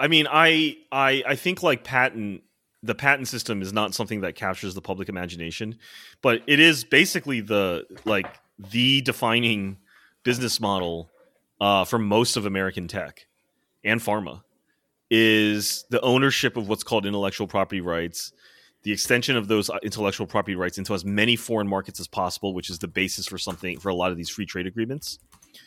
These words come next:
The real clause that America cares about, we don't,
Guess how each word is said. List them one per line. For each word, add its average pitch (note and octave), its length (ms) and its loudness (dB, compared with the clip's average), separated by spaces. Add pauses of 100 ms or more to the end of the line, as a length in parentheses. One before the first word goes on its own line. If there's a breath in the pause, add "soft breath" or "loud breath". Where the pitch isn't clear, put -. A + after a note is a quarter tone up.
(140)
The A#2+ 100 4
real D3 360 8
clause C3+ 460 4
that A2 100 2
America G#2 380 0 (100)
cares A#2 260 2
about, F2+ 200 -4 (360 soft breath)
we F3+ 140 4
don't, F#3+ 300 4